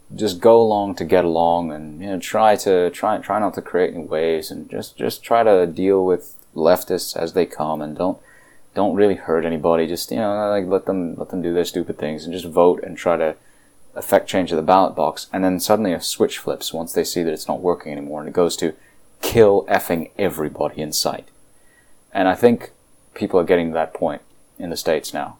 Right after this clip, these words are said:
They're not getting that point yet in Europe, but they're definitely getting to that point in the U S. Um, there was a s-, the, the survey that I'm referring to featured on Powerline blog,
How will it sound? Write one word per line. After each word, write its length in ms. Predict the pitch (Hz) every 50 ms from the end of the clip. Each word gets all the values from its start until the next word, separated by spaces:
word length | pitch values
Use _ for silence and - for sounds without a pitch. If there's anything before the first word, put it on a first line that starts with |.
| _
They're 140 | - 92 90
not 220 | 90 98 107 - 101
getting 180 | 117 110 107
that 200 | 101 98 95 -
point 240 | - - 95 - 76
yet 200 | 90 87 - -
in 100 | 85 82
Europe, 400 | 80 82 87 98 107 - - - -
but 180 | 90 85 -
they're 220 | - 85 80 78 - -
definitely 360 | - 92 87 - - 87 87 80
getting 220 | 87 82 80 80
to 40 | 78
that 180 | 80 80 -
point 260 | - - 82 73 - 82
in 60 | 78
the 80 | 76
U 160 | 71 78 78 76
S. 260 | - - - - - _ _ _ _ _ - - - - _ _ _ -
Um, 600 | - 90 90 87 87 85 82 82 80 80 78 76 - _ _ _ _ _ _ - - -
there 160 | 98 101 101
was 100 | 98 92
a 40 | 92
s-, 280 | - - - - -
the, 240 | 104 87 101 95 90
the 120 | 85 87
survey 360 | - - - 131 131 120 117 98
that 120 | 92 92
I'm 160 | 90 85 85
referring 320 | 78 - - 104 101 92 87
to 220 | - 85 78 78
featured 340 | - - 101 92 - 90 87
on 260 | 80 78 78 80 78
Powerline 540 | - - - 104 101 95 85 80 78 78 76
blog, 340 | 82 82 76 76 76 -